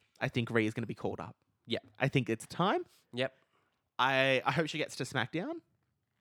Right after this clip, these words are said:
Speaker 1: Or Raw. No, SmackDown.
Speaker 2: Yeah.
Speaker 1: But then Bianca Belair's there. I need Bianca's to really shine and Liv Morgan.
Speaker 2: I think Rhea's gonna go to Raw.
Speaker 1: I think so too. Um, but I think her time's here. What do you think?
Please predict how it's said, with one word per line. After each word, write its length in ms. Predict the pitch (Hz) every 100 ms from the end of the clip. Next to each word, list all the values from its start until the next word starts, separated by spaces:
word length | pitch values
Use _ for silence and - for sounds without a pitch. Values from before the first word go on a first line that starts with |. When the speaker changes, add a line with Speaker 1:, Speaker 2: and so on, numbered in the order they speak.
| -
Speaker 1:
Or 220 | - 415 339
Raw. 400 | 180 135 123 123 _ _ -
No, 400 | 208 214 208 208
SmackDown. 600 | 156 - 120 120 101 110 - _ _ -
Speaker 2:
Yeah. 280 | 110 107 76 - _ -
Speaker 1:
But 100 | 165
then 160 | 160
Bianca 260 | 151 135 131
Belair's 400 | 127 113 104 113
there. 240 | - - 113
I 100 | 123
need 220 | 127 127
Bianca's 400 | 117 110 113 104
to 140 | - 107 _ -
really 200 | 117 107
shine 380 | - 113 107 110 -
and 120 | 131
Liv 160 | 113 117
Morgan. 340 | 98 104 120
Speaker 2:
I 120 | 127 120
think 340 | 127 127 -
Rhea's 300 | 107 110 104
gonna 200 | 107 98
go 100 | 92
to 80 | 92
Raw. 360 | 69 67 50 - - -
Speaker 1:
I 120 | 165
think 180 | 165 175
so 120 | 160
too. 280 | - 131 233 _ _ _ -
Um, 560 | 185 185 180 175 131 _ _ -
but 140 | 190
I 40 | 185
think 160 | 208
her 60 | 208
time's 300 | 190 202 196
here. 260 | 247 190 113
What 160 | 131 135
do 80 |
you 80 | 139
think? 340 | 170 147 113